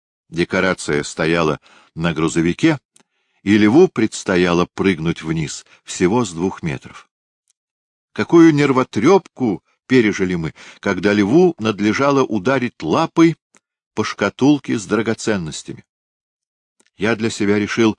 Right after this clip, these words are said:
что это первая и последняя моя картина, где принимают участие представители фауны.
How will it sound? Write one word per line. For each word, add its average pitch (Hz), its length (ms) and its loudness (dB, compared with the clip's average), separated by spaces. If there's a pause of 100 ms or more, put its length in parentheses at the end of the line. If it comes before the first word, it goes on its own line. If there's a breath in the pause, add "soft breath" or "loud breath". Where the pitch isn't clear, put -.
(640 soft breath)
что - 180 -2
это 101 180 4
первая 120 520 2
и 127 120 -2
последняя 104 640 0
моя 110 240 0
картина, 107 540 -4
где 95 200 -2
принимают 104 480 -2
участие 98 560 -2
представители 92 680 -4
фауны. 85 420 -4